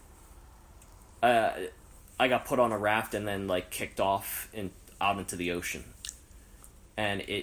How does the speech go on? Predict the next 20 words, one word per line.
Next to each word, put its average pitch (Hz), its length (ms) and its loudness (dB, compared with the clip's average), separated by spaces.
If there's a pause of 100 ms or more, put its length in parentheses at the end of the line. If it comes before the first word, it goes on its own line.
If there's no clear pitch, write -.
(100)
it 107 80 -2
just, - 280 2
it 101 100 -4
hurt, - 380 -4
like, 104 720 -2
it 123 60 2
wasn't 143 320 6
the 117 80 0
greatest 113 480 2
pain, 135 260 -2
but 104 200 -2
definitely 104 300 0
felt 95 220 0
like 92 140 -4
a 90 80 -2
deep 95 380 -8
knife 92 580 -4
in 98 140 -6
my 90 140 0
heart. 80 340 -2